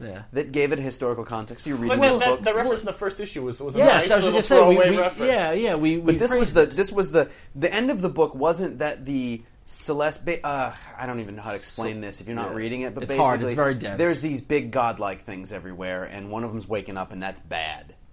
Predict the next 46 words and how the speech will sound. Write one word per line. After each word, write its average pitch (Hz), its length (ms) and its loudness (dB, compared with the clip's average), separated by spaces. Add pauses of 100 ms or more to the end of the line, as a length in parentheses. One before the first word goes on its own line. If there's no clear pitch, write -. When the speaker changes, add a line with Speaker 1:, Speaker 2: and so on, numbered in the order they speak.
(120)
Speaker 1:
He's 120 140 -4
gonna 117 160 -2
judge 104 340 -2
Speaker 2:
That's 95 160 -2
a 104 60 -6
Speaker 1:
and, 98 120 -12
Speaker 2:
big 135 180 0
Speaker 1:
and 101 80 -8
Speaker 2:
Twinkie 117 320 -6
bad. 85 380 -8
Speaker 1:
Yeah. 90 220 -10 (340)
Speaker 2:
Um, 120 480 2 (400)
Speaker 1:
<laughs> - 200 -10 (400)
Another 196 480 -4
Speaker 2:
and, 165 200 2
Speaker 1:
big 180 80 2
Speaker 2:
and 165 100 4
Speaker 1:
Twinkie 156 100 -4
Speaker 2:
so, 160 260 10
Speaker 1:
reference. - 180 -4 (200)
Speaker 2:
and 151 200 0
so 147 480 4
at 147 160 -2
the 147 180 -4
end, 175 380 0
like, 123 360 -2
the - 60 -14
Speaker 3:
It's 120 60 -4
a 113 140 -2
big 165 80 2
Speaker 2:
whole 170 100 2
thing 170 240 0
Speaker 3:
Twinkie. - 20 0
Speaker 2:
is 143 80 -2
happening, 143 600 0 (160)
and 180 460 0
I, - 80 -2
I 165 40 0
loved, 165 440 4
I 147 80 -4
really 170 300 -2
liked 151 220 2
the 135 60 -12
scene 127 440 -4
where, 113 400 2 (440)
uh, 110 380 0